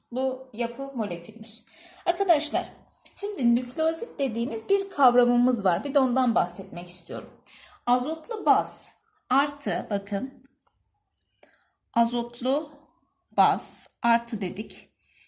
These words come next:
Şeker dedik, değil mi? Beş karbonlu şeker artı H üç P O dört dedik. Şimdi bu yapı nükleotidi oluşturuyor ama size burada bir şeyden bahsetmek istiyorum. Azotlu bazla şeker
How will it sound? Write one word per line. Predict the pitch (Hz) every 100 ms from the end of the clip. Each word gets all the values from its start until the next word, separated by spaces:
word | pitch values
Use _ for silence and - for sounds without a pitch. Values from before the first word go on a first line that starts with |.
| _
Şeker | - 277 247 285 254
dedik, | 196 156 233 -
değil | 269
mi? | 196
Beş | 202
karbonlu | - 226 - 165 147
şeker | - 208 - 311 302 -
artı | 285 214 -
H | 339 -
üç | 269 330 - -
P | 277 233
O | 202
dört | 185 -
dedik. | 208 - - - _ _ _ _ - - -
Şimdi | - 381 240
bu | 427
yapı | 381 -
nükleotidi | 370 294 311 277 277 - 262
oluşturuyor | - 202 - - - -
ama | 349 254 - - - _ _ _ -
size | - 349 294 370
burada | 247 339
bir | 349
şeyden | - 277 202 190 180
bahsetmek | - - 180 165 175
istiyorum. | - 151 - - 214
Azotlu | 226 285 285 294
bazla | 349 349 214 -
şeker | - 294 294 214 -